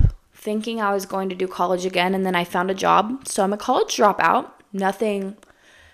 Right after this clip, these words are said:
bad about that whatsoever. There is no shame in it, and it is looked down upon so much. I didn't feel like what I was doing in my school was going to help me and benefit me. So who cares? Whatever. I don't care what anybody thinks.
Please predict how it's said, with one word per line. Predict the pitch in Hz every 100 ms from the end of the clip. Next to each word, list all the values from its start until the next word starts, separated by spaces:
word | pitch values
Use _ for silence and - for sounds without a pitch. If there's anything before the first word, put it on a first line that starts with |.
| - - _ _ _
bad | 202 180
about | 185 180 180
that | 175 -
whatsoever. | 170 - 175 67 - 67 - _
There | 185
is | 185 180
no | 175 180 190
shame | 214 - 180 170
in | 170
it, | - - _
and | 196 190
it | 190
is | 190
looked | 208 208
down | 220 202 202
upon | - 180 180 175
so | 180 - 190
much. | 185 - - - - _ - -
I | 214 233
didn't | 214 240 262 254
feel | - 233 226
like | 208 202
what | 190 196
I | 202
was | 233 220
doing | 190 190 196
in | 196
my | 190
school | 190 - 190 180 185 196 - - - - -
was | 220 208
going | 208 190
to |
help | 185 180 185
me | 175
and | 175
benefit | 170 170 165 - -
me. | - - - _ _
So | - 185
who | 202 196
cares? | 190 151 - - - _ _
Whatever. | 185 170 - - - _ -
I | 190
don't | 196 196
care | - 170
what | 180
anybody | 180 180 180 -
thinks. | - - _ - -